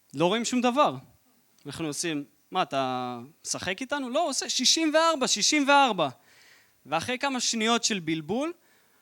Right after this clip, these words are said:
אנחנו פוצחים בצחוק ממש גדול, כי אנחנו קוראים למטה, מתחת לתמונה, את האותיות הקטנות. את התמונה הזאת, רק עיוורי צבעים יכולים לראות.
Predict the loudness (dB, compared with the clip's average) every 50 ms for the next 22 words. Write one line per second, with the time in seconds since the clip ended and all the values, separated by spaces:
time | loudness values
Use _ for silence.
0 | _ _ _ -10 -8 -8 -6 -6 -2 -2 -2 -2 -4 _ _ -4 -4 -2 -2 -2
1 | 0 2 2 2 2 2 2 2 2 2 0 _ _ _ -8 -4 0 0 0 0
2 | 2 0 2 4 4 4 4 2 -2 -2 0 -2 -2 -2 -2 -4 -4 -4 -6 -6
3 | -6 -6 -6 -4 -4 -4 -2 -2 -2 -2 -2 -2 0 0 -2 -2 -2 -4 -6 -6
4 | -6 -2 -2 -2 0 -2 -2 -4 -4 -6 -6 -6 -8 -8 -6 -4 -4 -4 -6 -8
5 | _ -4 -2 -2 -2 -2 0 0 0 2 0 -2 -2 2 2 2 4 4 2 0
6 | -2 -6 -14 -20 _ _ -20 -20 _ _ _ _ -12 -6 -2 -2 -2 -2 -2 0
7 | 2 2 4 6 6 6 6 6 4 4 4 4 4 2 -2 -4 0 4 6 6
8 | 6 6 2 -2 -2 0 0 0 0 0 0 2 2 4 4 4 0 -2 -4 -2
9 | -2 -2 0 0 0 0 0 -2 -2 -4 -8 -14